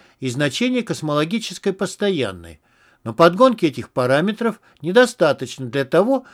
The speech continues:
чтобы избавиться от всех бесконечных величин. Таким образом, получается теория, предсказывающая, что некоторые величины, например, кривизна пространства-времени, в действительности являются бесконечными,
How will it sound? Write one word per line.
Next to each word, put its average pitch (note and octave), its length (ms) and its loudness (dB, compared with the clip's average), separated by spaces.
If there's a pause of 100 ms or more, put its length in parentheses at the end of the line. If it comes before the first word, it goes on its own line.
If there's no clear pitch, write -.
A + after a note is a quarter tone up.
(160)
чтобы D3 360 -2
избавиться E3+ 560 2
от C3+ 80 -6
всех C4 240 -2
бесконечных F#3 760 -4
величин. G3+ 640 -6 (640)
Таким A#3 380 2
образом, E3 400 2
получается E3 680 0
теория, D#3 480 0
предсказывающая, A#3 960 -2 (340)
что - 220 0
некоторые F#3 480 0
величины, C#3 640 -2
например, F3 460 -2
кривизна D3+ 500 -2
пространства-времени, C3 1200 -2 (380)
в - 60 -20
действительности E3 800 -2
являются G#3 540 2
бесконечными, E3 920 -4